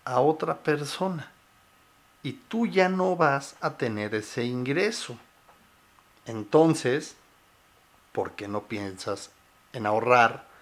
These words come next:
para en ese futuro tener ese ingreso, en ese retiro? Bueno,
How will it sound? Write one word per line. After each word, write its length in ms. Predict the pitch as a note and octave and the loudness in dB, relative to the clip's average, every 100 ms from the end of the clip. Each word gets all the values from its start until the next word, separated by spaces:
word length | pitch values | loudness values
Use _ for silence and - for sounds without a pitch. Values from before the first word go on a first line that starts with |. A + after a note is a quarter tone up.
| - - _ _ | -20 -20 _ _
para 180 | - A2 | 0 0
en 120 | A2+ | 2
ese 200 | D#3+ - | 0 0
futuro 580 | A#3+ A3 F#3 G3+ F#3 D#4 - | -2 -4 -4 0 0 0 -8
tener 360 | - C3 C#3+ D#3+ - | -8 -4 -4 -6 -2
ese 300 | D#3 D3+ F3+ | -2 -2 -6
ingreso, 420 | G3+ D#4 F4+ - - _ _ _ _ | -6 -8 -10 -14 -18 _ _ _ _
en 80 | C#3 | -2
ese 180 | D3 A3 | 2 2
retiro? 480 | F#3 D#3+ - A#3+ - - _ _ _ _ _ _ _ _ _ _ _ _ _ _ _ - | 2 -2 -4 -4 -4 -10 _ _ _ _ _ _ _ _ _ _ _ _ _ _ _ -6
Bueno, 200 | A#2 | -4